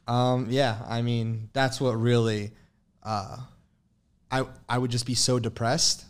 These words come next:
so depressed, so, like, I don't wanna do anything, but I,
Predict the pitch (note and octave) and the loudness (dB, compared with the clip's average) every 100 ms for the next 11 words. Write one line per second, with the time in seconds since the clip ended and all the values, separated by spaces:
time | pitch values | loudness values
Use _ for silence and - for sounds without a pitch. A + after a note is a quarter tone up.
0 | - - - E3 E3+ C#3+ A#2+ G#2+ E2+ - | -4 0 2 6 6 4 0 -6 -6 -4
1 | - C3 C3 B2+ B2 - _ _ _ _ | -2 2 2 2 -2 -10 _ _ _ _
2 | A#2+ A2+ G#2+ - - B2 A#2 G#2+ F#2+ B2 | -4 -4 -4 -12 -4 -2 0 -2 0 2
3 | B2+ B2 C3 B2 B2 - - _ _ _ | 2 0 0 -2 -4 -6 -20 _ _ _
4 | _ _ - F2+ | _ _ -6 -4